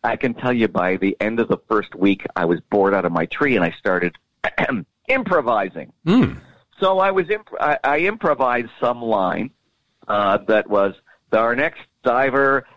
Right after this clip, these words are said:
Speaker 1: um, is going to do the almost impossible triple gainer. He is also the only diver in the world to do this with a mole on his left thigh."
Speaker 2: <laughs>
Speaker 1: All right, not the greatest joke.
Speaker 2: Yeah, but
Speaker 1: But as
Speaker 2: different.
Speaker 1: I did that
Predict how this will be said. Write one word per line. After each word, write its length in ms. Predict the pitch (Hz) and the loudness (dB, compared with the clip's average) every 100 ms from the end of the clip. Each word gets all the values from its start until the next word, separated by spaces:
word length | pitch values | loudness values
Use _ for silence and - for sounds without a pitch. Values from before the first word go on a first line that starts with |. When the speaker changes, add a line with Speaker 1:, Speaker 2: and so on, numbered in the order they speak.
| - | -4
Speaker 1:
um, 300 | 107 107 107 | -2 -4 -4
is 240 | 110 110 107 | -2 -2 0
going 240 | 117 123 | -2 0
to 80 | 123 | -2
do 320 | 117 120 117 113 | 0 4 4 4
the 200 | 110 107 | 2 2
almost 460 | - 123 120 117 - | 2 0 2 0 0
impossible 760 | 117 117 - 123 - 117 120 | -4 -2 -2 -2 -2 0 0
triple 420 | 117 - 127 131 123 | 0 -4 -2 0 0
gainer. 500 | 135 131 120 104 101 _ | 0 0 2 0 -2 _
He 120 | - 120 | 0 0
is 140 | 110 - | 0 0
also 540 | 147 147 - 147 139 | 0 0 0 2 2
the 180 | 127 135 _ | 0 -2 _
only 560 | 147 160 156 160 156 156 | 0 2 2 2 2 2
diver 440 | - 143 143 127 143 | 2 0 2 0 -2
in 240 | 135 135 | -4 -2
the 80 | 135 | 0
world 420 | 135 156 147 135 | 2 4 4 2
to 60 | 131 | -2
do 220 | 151 151 | 0 2
this 200 | 135 120 - _ - | 2 0 -2 _ -12
with 140 | - 120 | -2 0
a 80 | 113 | 2
mole 460 | 120 147 151 151 - | 2 2 4 2 0
on 160 | 113 110 | -2 0
his 180 | 110 98 | -2 0
left 380 | 123 156 - - | 2 0 -2 0
thigh." 480 | 120 147 127 180 - | 2 4 2 2 0
Speaker 2:
<laughs> 1040 | 196 - 196 - - 170 - 160 - - - | -4 -4 -4 -6 -6 -8 -4 -6 -6 -6 0
Speaker 1:
All 80 | 135 | 0
right, 140 | 104 - - | 0 -6 -12
not 220 | 214 208 - | -2 -2 0
the 120 | 147 | -2
greatest 380 | 110 104 101 - | 0 0 0 -2
joke. 280 | - 80 - | -2 2 2
Speaker 2:
Yeah, 220 | 381 101 | 2 0
but 240 | 110 113 - - - | 0 0 -2 -8 -2
Speaker 1:
But 240 | 190 180 | 0 0
as 80 | 180 | 0
Speaker 2:
different. 200 | 220 220 | 2 2
Speaker 1:
I 80 | 196 | 0
did 320 | - 240 508 | 0 0 0
that 260 | 175 123 | 0 0